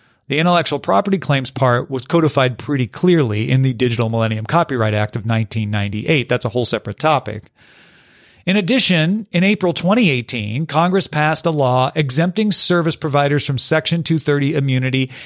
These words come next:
if they knowingly facilitate or support sex trafficking. So you have three exemptions here.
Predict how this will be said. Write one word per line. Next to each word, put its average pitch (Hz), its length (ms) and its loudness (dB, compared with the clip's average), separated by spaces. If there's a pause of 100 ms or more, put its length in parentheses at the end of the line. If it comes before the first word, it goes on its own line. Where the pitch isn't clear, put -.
if - 160 -2
they 135 120 0
knowingly 175 680 2
facilitate 143 840 2
or 139 160 0
support - 680 -4
sex - 560 -2
trafficking. - 640 -10 (1700)
So 143 500 0 (100)
you 135 100 0
have 165 180 2
three 220 680 0
exemptions 127 680 -2
here. - 240 -10